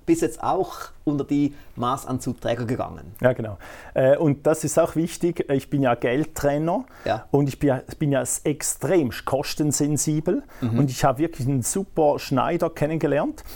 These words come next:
Speaker 1: Ja.
Speaker 2: äh, der Maßanzüge herstellt
Speaker 1: Mhm.
Speaker 2: zu einem, sag mal, erschwinglichen Preis, weil sonst in der Schweiz, da drehst du ja durch, was die sonst kosten.
Speaker 1: Ja.
Speaker 2: Äh, und ich bin sonst überhaupt nicht der Markenjunkie und solche Geschichten, sondern für mich muss es einfach passen und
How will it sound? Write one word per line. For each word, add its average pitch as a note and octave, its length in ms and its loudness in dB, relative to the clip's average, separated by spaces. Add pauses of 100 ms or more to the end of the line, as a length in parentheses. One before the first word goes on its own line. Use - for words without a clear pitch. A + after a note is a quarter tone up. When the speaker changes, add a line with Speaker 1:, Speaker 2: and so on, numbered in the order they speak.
Speaker 1:
Ja. G2 240 -4
Speaker 2:
äh, B2+ 240 4
der C3 140 4
Maßanzüge C3+ 640 0
herstellt C3 640 -2
Speaker 1:
Mhm. G#2 260 -10
Speaker 2:
zu C#3 180 2
einem, B2+ 280 2 (160)
sag - 180 0
mal, B2 160 0
erschwinglichen B2+ 680 -2
Preis, A#2 440 -4
weil A#2 100 2
sonst B2+ 360 -2
in A#2+ 100 0
der G#2+ 60 0
Schweiz, A#2 400 -2
da G#2+ 240 0
drehst A#2 340 -2
du A#2+ 40 0
ja A2 60 0
durch, B2+ 240 0
was A2 160 -4
die A#2 120 -4
sonst A2 300 -4
kosten. - 560 -2
Speaker 1:
Ja. B2 280 2 (140)
Speaker 2:
Äh, A#2+ 260 2
und C3+ 160 -2
ich D#3 160 -2
bin C#3 120 2
sonst C3 300 -2
überhaupt C3 460 0
nicht - 180 -4
der B2 80 2
Markenjunkie C#3+ 1120 -2
und C3+ 180 -2
solche C3+ 280 -2
Geschichten, C3+ 500 -2
sondern A#2+ 320 0 (480)
für C#3+ 140 0
mich D3+ 220 0
muss C#3+ 200 2
es B2+ 120 0
einfach B2+ 300 -2
passen C#3+ 560 0
und B2 500 0